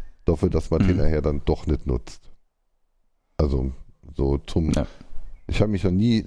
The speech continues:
Speaker 1: intensiv mit den Dingern beschäftigt, ähm, habe mich vor, vor zwei Jahren, als ich, als ich ein Set für die Retrofan gebastelt habe oder eigentlich dann ein, ein Set vorbereitet habe,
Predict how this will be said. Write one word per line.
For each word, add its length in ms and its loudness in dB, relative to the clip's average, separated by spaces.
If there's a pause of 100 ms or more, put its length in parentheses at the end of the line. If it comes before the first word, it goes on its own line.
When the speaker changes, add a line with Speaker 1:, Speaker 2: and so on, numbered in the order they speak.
(180)
Speaker 1:
intensiv 760 0
mit 140 0
den 140 0
Dingern 260 2
beschäftigt, 800 -2
ähm, 300 2
habe 100 2
mich 140 -2
vor, 340 0 (560)
vor 140 2
zwei 200 0
Jahren, 440 2
als 200 0
ich, 220 -6
als 240 0
ich 60 0
ein 60 -4
Set 220 0
für 120 -2
die 100 2
Retrofan 720 0
gebastelt 540 0
habe 160 0
oder 160 0
eigentlich 400 -2
dann 240 0
ein, 260 -2
ein 180 0
Set 280 -2
vorbereitet 720 2
habe, 220 0